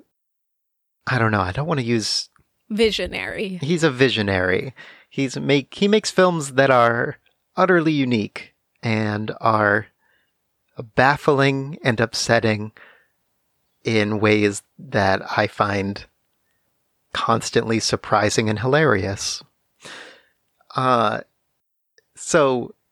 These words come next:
Speaker 1: you know, in the so bad it's good category, maybe in, like, a place of honor in that category.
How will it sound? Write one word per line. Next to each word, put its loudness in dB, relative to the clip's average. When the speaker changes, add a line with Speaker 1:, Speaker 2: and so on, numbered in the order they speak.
Speaker 1:
you -2
know, -8
in 0
the 0
so 0
bad 2
it's -2
good 0
category, -2
maybe 2
in, 0
like, -2
a -2
place 2
of 0
honor 0
in -2
that -4
category. -4